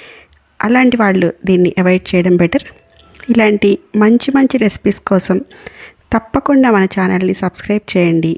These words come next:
లైక్ చేయండి, షేర్ చేయండి. చాలా చాలా బాగుంటుంది ఈ పచ్చడి అయితే. ఒక్కసారి ట్రై చేసి చూడండి. Thank you. Thank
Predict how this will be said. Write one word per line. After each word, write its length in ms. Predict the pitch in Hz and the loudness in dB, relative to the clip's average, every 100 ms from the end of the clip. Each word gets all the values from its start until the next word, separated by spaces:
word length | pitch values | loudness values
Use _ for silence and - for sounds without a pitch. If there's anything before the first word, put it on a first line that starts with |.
| - - - - | -10 -20 -10 -2
లైక్ 260 | 185 208 - | 0 -2 -2
చేయండి, 500 | 226 202 185 175 175 - - | 0 2 2 0 -2 -6 -10
షేర్ 360 | - - 202 196 | -6 0 0 0
చేయండి. 420 | - 180 165 170 220 - - - - - - _ _ - _ _ _ _ _ | -2 0 0 0 -4 -10 -20 -20 -20 -20 -20 _ _ -20 _ _ _ _ _
చాలా 320 | - 214 233 262 | -4 0 0 0
చాలా 280 | 247 226 202 | 0 0 0
బాగుంటుంది 480 | 190 190 190 196 190 | 0 0 0 -2 -2
ఈ 60 | 190 | -2
పచ్చడి 320 | 190 - 185 | -4 -2 0
అయితే. 200 | 185 - 359 - | 0 0 -2 -2
ఒక్కసారి 420 | 208 233 - 226 - | -4 -4 0 -2 -2
ట్రై 160 | 208 190 | -2 0
చేసి 360 | 185 190 - 392 - - _ - | 0 0 -2 -6 -8 -20 _ -2
చూడండి. 460 | 226 196 156 165 - - | 0 2 2 0 -4 -2
Thank 280 | 247 269 254 | 2 2 2
you. 160 | 208 196 202 214 214 - - _ | 2 2 2 0 -4 -12 -20 _
Thank 220 | 220 214 | 0 0